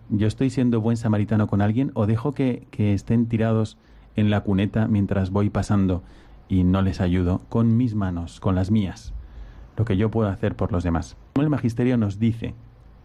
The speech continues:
sin ningún género de dudas, que la vida comienza en el momento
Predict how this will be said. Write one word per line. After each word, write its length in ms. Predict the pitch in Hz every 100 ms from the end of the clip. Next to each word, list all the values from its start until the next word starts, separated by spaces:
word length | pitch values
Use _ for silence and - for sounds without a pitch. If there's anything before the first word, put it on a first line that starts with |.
| - -
sin 420 | - - 135 127 123
ningún 400 | 117 117 151 151
género 400 | 147 151 135 113
de 160 | 101
dudas, 520 | 98 110 87 78 - - - - - - - - - - - -
que 140 | 110
la 120 | 101 98
vida 300 | 117 131 - -
comienza 600 | 104 104 110 107 113 113
en 160 | - 98
el 120 | 92
momento 480 | 92 92 113 117 -